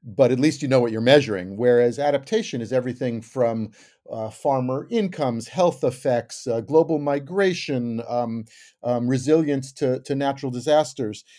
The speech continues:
And so the valuation of that is a complicated thing. And the problem has been that, uh, uh, the projects that actually foster, uh, adaptation and resilience, you know, don't always get credit for the benefits that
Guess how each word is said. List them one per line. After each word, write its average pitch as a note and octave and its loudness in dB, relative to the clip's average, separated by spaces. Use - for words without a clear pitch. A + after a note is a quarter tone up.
And C3+ -2
so C3+ 0
the B2+ 4
valuation C3+ 2
of A2 -4
that A2 0
is G#2+ -8
a A2 -12
complicated A2+ -8
thing. E3+ -2
And B2+ -2
the B2 -4
problem F#3 0
has C3+ -6
been B2 -4
that, A#2 0
uh, A#2 0
uh, A#2 2
the A2 -6
projects C#3+ 2
that B2 2
actually B2 -2
foster, A#2+ -2
uh, A2+ -2
adaptation A2+ -6
and G#2+ -10
resilience, A2 -6
you B2 -8
know, G#2+ -8
don't C#3+ -4
always B2+ -2
get - -6
credit E3 -2
for A2 -2
the A2 0
benefits C#3+ 0
that A2+ 0